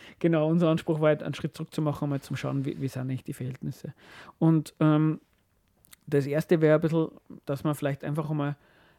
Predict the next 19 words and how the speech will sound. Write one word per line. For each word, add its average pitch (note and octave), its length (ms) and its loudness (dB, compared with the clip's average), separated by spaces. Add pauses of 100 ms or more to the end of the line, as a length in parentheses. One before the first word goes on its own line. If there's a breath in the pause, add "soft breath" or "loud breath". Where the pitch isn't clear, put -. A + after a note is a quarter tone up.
(580 soft breath)
über E3+ 560 4
Asyl F3+ 840 -2
sprechen. C#3 580 -4
Was C#3 180 -4
ist - 400 -6
das D3+ 200 -2
eigentlich? C#3+ 1400 -4 (500 loud breath)
Ähm, C3 520 -2 (360)
genau, C3+ 340 -2
und, C#3+ 340 -4
und, - 240 -18 (220)
und D#3 200 -2
was E3+ 140 4
ist F#3 100 0
es F#3 100 0
vielleicht D#3 280 -2
auch D3+ 40 2
nicht? C3 360 -8 (800 soft breath)
Ähm, C#3 560 -2